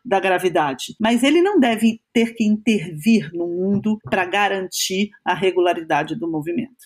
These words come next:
Então, era preciso descrever o movimento dos planetas em torno do Sol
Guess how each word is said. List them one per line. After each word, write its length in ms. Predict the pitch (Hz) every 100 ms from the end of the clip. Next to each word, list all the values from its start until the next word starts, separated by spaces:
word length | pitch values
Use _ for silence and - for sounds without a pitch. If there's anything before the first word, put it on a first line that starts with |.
| _
Então, 340 | 202 196 254 294
era 140 | 262
preciso 640 | 247 233 233 247 285 277
descrever 800 | 220 277 - 277 226 - 208 269 - - -
o 100 | 240
movimento 440 | 233 214 208 196 233
dos 120 | 185
planetas 460 | 202 180 180 175 170
em 100 | 170
torno 280 | 160 180
do 100 | 202
Sol 380 | 330 - 247 381